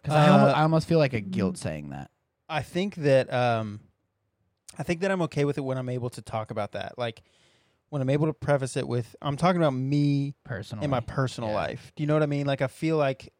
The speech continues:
Speaker 2: it's okay. Like, that's just my personal experience, and there's not a right or wrong or good or bad to that. It's just a, this is, this is my experience, and this is what's true for me.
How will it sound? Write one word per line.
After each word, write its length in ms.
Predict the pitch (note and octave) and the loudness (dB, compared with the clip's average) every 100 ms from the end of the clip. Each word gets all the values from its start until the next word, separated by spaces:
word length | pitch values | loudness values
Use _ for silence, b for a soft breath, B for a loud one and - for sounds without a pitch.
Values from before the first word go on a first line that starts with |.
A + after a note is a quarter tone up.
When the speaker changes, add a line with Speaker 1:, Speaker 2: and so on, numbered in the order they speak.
| _ | _
Speaker 2:
it's 180 | D3 D3+ | -8 -6
okay. 480 | C#3+ C#3 D3+ A#2+ G#2+ | -6 -4 -4 -4 -8
Like, 140 | A#2+ | -6
that's 160 | C#3 - | -8 -10
just 200 | C#3+ - | -14 -8
my 200 | B2 A#2+ | -6 -6
personal 400 | - B2 - A2 | -6 -10 -10 -14
experience, 580 | - - B2+ B2 A2 - | -14 -10 -8 -8 -10 -12
and 80 | |
there's 260 | A2+ A2+ - _ _ _ | -12 -12 -16 _ _ _
not 220 | C#3+ C#3 | -4 -4
a 80 | - | -6
right 280 | A#2 B2 C3+ | -6 -2 -2
or 100 | B2 | -2
wrong 480 | G#2+ A2+ C3 B2 A#2+ | -6 -6 -4 -6 -8
or 100 | A#2 | -12
good 220 | A2+ C3 | -8 -6
or 80 | A#2 | -6
bad 400 | A2+ A#2 C3+ C3+ | -4 -2 -2 -4
to 100 | - | -12
that. 260 | G#2+ G#2+ A2 | -12 -10 -12
It's 180 | A2 - | -14 -14
just 260 | B2 - | -14 -10
a, 360 | A#2+ A2+ A2 G#2 _ _ _ _ _ | -8 -6 -6 -10 _ _ _ _ _
this 200 | C3+ - | -10 -8
is, 160 | C3 A#2 _ _ | -10 -10 _ _
this 240 | D3 D3 | -6 -4
is 160 | D#3 C3 | -4 -6
my 400 | B2 B2+ C3 B2+ | -6 -4 -2 -4
experience, 1040 | A2+ A2 - - D#3 B2+ G#2+ G#2+ - - - | -6 -10 -12 -8 -6 -6 -8 -14 -16 -20 -16
and 100 | B2 | -12
this 160 | A#2+ B2 | -10 -10
is 120 | A#2 | -10
what's 280 | A#2+ A2+ - | -8 -8 -12
true 340 | - C#3+ B2 | -12 -8 -8
for 200 | A#2 - | -8 -12
me. 540 | A2 A2+ C#3 B2 A2 | -12 -10 -8 -8 -10